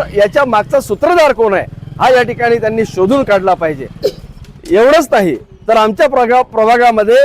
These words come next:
भाजपा जिल्हाध्यक्ष माजी आमदार विजयराजजी शिंदे यांच्या आईच्या नावावर देखील एक जण बोगस मतदान करून गेला आणि म्हणून या ठिकाणी निश्चितच सत्ताधारी पक्षाच्या या माध्यमातून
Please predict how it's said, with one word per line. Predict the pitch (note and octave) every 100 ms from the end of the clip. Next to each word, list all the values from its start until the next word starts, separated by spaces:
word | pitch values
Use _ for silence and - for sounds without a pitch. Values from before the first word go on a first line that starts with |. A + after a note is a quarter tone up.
| C#4+ -
भाजपा | D3+ D#3 F#3+ A#3+ A#3+
जिल्हाध्यक्ष | F#3 G3+ A#3 G3 A3+ -
माजी | A#3+ F#3+ G#3+
आमदार | G3+ A#3 A3+ - - -
विजयराजजी | D3 F3+ A#3+ A3+ B3
शिंदे | G3+ G#3+ B3
यांच्या | B3 A#3+ C4
आईच्या | A#3 F#3+ G#3 C4+
नावावर | B3 A3+ C4
देखील | C4+ C#4+ F4+
एक | D#4+
जण | D4+ D4
बोगस | C4 A#3+ A3+
मतदान | A3+ G3 A3
करून | F#3+ G#3 G3
गेला | F#3+ D3+ - - - _
आणि | F3+ C4
म्हणून | G#3+ A3 D#4
या | C4+
ठिकाणी | B3+ B3 C4+
निश्चितच | B3+ A3 - D#4+ A#3+ - - - - -
सत्ताधारी | A#3 - E4+ D4 D#4
पक्षाच्या | C#4+ A#3+ C4 C4 C4+
या | C4 B3+ B3 A#3 - _ - - - - - -
माध्यमातून | F#3+ G3 C4 C#4 B3 F#3+